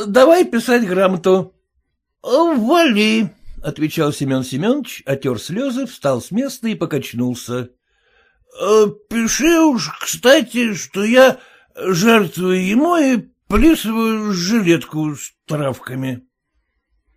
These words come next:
Забава была найдена. Начали писать грамоту. Турков сидел около Христофора Романовича и следил за каждым движением его пера, хотя, в сущности, ничего не видел.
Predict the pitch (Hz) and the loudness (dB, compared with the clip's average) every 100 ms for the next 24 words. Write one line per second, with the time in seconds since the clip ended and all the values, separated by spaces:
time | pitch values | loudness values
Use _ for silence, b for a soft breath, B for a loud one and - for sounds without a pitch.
0 | _ _ - 123 120 190 254 247 185 165 | _ _ -6 -2 0 2 2 2 0 2
1 | 156 131 123 120 110 117 117 120 _ _ | 2 2 2 0 0 -2 -2 -4 _ _
2 | _ _ - 147 196 - 170 160 127 - | _ _ -2 0 0 -2 -4 -4 -6 -4
3 | 131 117 107 104 104 104 - 107 95 _ | -4 -4 -8 -8 -8 -8 -10 -16 -18 _
4 | _ _ _ _ _ _ _ - 139 208 | _ _ _ _ _ _ _ -2 0 2
5 | 226 247 - 151 139 131 127 123 123 117 | 0 -8 -6 -4 0 2 2 0 -4 -4
6 | 123 - 123 120 110 104 104 175 247 - | -8 -6 -6 -4 -4 -4 -2 0 0 -2
7 | 208 151 139 - 127 143 269 269 190 190 | -2 -2 -2 -6 -6 -4 -4 -2 -4 -2
8 | 208 247 202 208 165 170 139 175 180 160 | 0 -2 -2 -6 -4 -2 0 0 -2 -4
9 | 143 131 143 - 120 117 123 123 b b | -2 -2 -4 -4 -2 0 0 -2 b b
10 | b - 196 - 320 320 262 269 - 214 | b -8 -4 0 0 -2 -4 -6 -4 -6
11 | - 185 175 165 190 240 - 120 151 123 | -6 -6 -6 -4 -4 -6 -4 -2 -2 -2
12 | 104 110 104 110 110 | -2 -4 -4 -6 -8